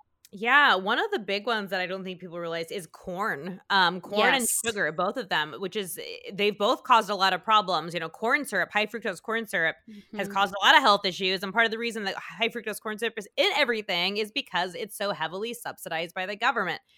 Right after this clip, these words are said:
Speaker 1: So
Speaker 2: Yep.
Speaker 1: that's the, the one thing. Um, colleges, right? The reason everyone <laughs> thinks they have to go to college is there's so much propaganda pushed about, like, into it. But colleges get so much money just for being
Speaker 2: Mm-hmm.
Speaker 1: colleges. Like, they're not really proving their worth or anything.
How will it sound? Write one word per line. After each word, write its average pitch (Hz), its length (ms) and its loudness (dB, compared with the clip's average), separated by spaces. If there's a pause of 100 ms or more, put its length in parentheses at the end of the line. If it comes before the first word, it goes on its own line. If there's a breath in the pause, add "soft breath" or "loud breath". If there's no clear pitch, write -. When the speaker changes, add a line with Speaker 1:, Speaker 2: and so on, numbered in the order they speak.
(180 soft breath)
Speaker 1:
So - 100 -10
Speaker 2:
Yep. 214 40 0
Speaker 1:
that's 285 240 2
the, 233 220 2
the 190 120 -2
one 220 240 0
thing. 165 340 0
Um, 185 260 2
colleges, 165 920 -2
right? 180 260 2
The 190 120 -4
reason 233 320 -4
everyone 208 360 0
<laughs> - 0 -
thinks 240 220 -8
they 285 80 2
have 220 80 2
to 185 80 -10
go 196 100 -2
to 185 100 -4
college 214 420 2
is 165 100 -8
there's 175 180 -8
so 196 80 -10
much 170 240 -10
propaganda 185 640 -4
pushed 190 260 -12
about, 156 220 -8
like, 165 200 -8
into 165 260 -10
it. 160 180 -2 (440)
But 180 100 -8
colleges 220 580 4
get 214 220 0
so 240 380 2
much 254 260 0
money 185 640 -2
just 214 240 0
for 254 80 -4
being 214 140 2
Speaker 2:
Mm-hmm. 190 100 -4
Speaker 1:
colleges. 208 320 2
Like, 185 120 -4
they're 208 120 0
not 226 120 2
really 214 180 -2
proving 208 440 -4
their 175 160 -2
worth 202 320 -2
or 147 80 -2
anything. 147 600 -8